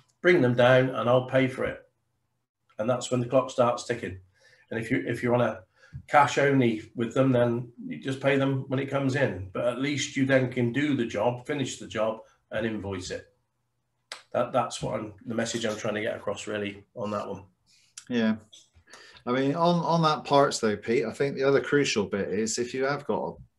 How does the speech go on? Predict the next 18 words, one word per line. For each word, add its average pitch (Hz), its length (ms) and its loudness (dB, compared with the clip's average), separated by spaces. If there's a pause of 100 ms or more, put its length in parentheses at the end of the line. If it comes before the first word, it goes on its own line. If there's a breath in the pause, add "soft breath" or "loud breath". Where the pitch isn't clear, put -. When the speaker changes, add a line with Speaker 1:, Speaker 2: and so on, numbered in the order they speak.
(140)
Speaker 2:
you 131 140 -10
got 143 200 -2
your 131 140 2
order 127 240 8
in 110 100 4
parts 110 460 -2
and 110 80 2
you, 107 280 2 (320)
if 107 140 -8
you're 120 160 0
using 120 480 2
a 104 240 2
estimating 107 520 -2
platform 98 500 -4
such - 260 -4
as 95 80 -4
Auditex, 90 640 -6 (560 loud breath)
then 101 480 0